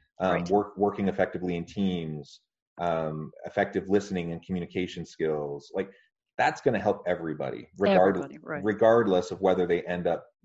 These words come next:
Speaker 1: being a leader or not. Um, and, and of course, organizations have formal leaders and they have informal leaders. And so it,
Speaker 2: Right.
Speaker 1: everyone has the opportunity to influence.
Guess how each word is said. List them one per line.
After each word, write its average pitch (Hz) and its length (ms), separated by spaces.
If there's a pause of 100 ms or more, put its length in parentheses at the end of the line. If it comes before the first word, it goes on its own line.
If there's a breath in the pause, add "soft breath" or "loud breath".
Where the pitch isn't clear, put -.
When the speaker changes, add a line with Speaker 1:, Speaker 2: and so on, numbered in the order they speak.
Speaker 1:
being 82 280
a 78 80
leader 80 300
or 73 180
not. 85 340 (540)
Um, 85 400
and, 151 260
and 139 140
of 131 120
course, 120 420
organizations 95 580
have 87 120
formal 87 360
leaders 80 400
and 78 80
they 78 60
have 80 140
informal 78 460
leaders. 69 360
And 78 100
so 80 240 (380)
it, 92 120 (100)
Speaker 2:
Right. 107 40
Speaker 1:
everyone 104 340
has 95 240
the 92 100
opportunity 82 600
to - 160
influence. 82 720